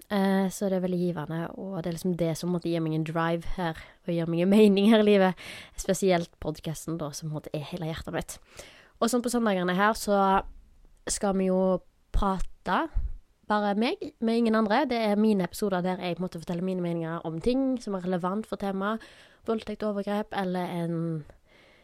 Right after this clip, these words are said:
eh, sak som er relevant, for eksempel Spiderweb, den har jeg jo ikke snakket om i podcasten, men jeg har lagt en sak med N R K som dere kan lese, jeg kan linke den i beskrivelsen nå hvis dere vil lese den.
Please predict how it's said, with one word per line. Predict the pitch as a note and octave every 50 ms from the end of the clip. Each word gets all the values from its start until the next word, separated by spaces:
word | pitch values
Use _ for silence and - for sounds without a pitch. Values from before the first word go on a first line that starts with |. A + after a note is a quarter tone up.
| _ _ _ _ _ - F3+
eh, | F3 F3
sak | E3+ - - A3 B3 B3 -
som | - A#3+ B3
er | A#3+ A#3+
relevant, | B3 A#3 A#3+ A#3+ B3 B3 -
for | - - -
eksempel | G3+ - F#3 F#3 - F3
Spiderweb, | - - F#3 F3 F3 E3 F#3 F#3+ G3 F#3
den | F#3 F3+ F3+ F3+
har | F#3 F#3+
jeg | E3+ E3
jo |
ikke | - F3+
snakket | F#3 F#3 - E3+
om | F3
i | F3 - - -
podcasten, | F#3 E3 - - E3 E3 - - A3+ B3 C4 C4 A#3+
men | G#3+ G#3 G3+
jeg | F#3
har | F3 G3 F#3 F#3 F#3 F#3 F#3 F3+
lagt | F3 F3+ - _ -
en | F#3 F3+ F#3
sak | - - F3+ E3+ - -
med | - - F3
N | F#3
R | F3+ F3+ -
K | - - A#3 A#3 B3+ C4+
som | B3+ - A#3 G#3+
dere | G3 G3
kan | - G3+ G3
lese, | G3 G3+ G3 -
jeg | G#3 G3+
kan | G#3 G#3+
linke | G#3+ - -
den | F#3 E3+ F3
i | F3+
beskrivelsen | F#3 F#3 - F3+ E3+ F3+ - F#3+ F3+ E3+
nå | D#3 C3+
hvis | E3 - -
dere | F3+ - F#3
vil | F3+ F3+
lese | F3 - G3
den. | G#3 C4+ D4+